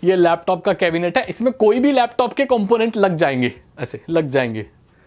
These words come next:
ऐसा तो नहीं होता। अलग-अलग लैपटॉप के अलग-अलग डिज़ाइन है, कोई मदरबोर्ड आता है उसमें, कोई वो नहीं आएगा, कोई ग्राफिक कार्ड चलेगा, नहीं चलेगा,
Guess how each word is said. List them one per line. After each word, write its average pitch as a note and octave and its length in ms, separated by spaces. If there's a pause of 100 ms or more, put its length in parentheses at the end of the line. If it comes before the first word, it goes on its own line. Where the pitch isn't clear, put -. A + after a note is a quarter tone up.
(160)
ऐसा G3+ 140
तो A3 100
नहीं B3+ 180
होता। A3+ 220 (500)
अलग-अलग C4+ 380
लैपटॉप C3+ 360
के - 80
अलग-अलग G3 480
डिज़ाइन A2 360
है, G#2+ 80
कोई E3+ 240
मदरबोर्ड C3 460
आता A#2 220
है F#3 100
उसमें, G#3 220
कोई C#3 140
वो B2 100
नहीं A#2 320
आएगा, D3+ 320
कोई D#3 200
ग्राफिक C3 320
कार्ड C3+ 140
चलेगा, C3 300
नहीं C3+ 200
चलेगा, D3 420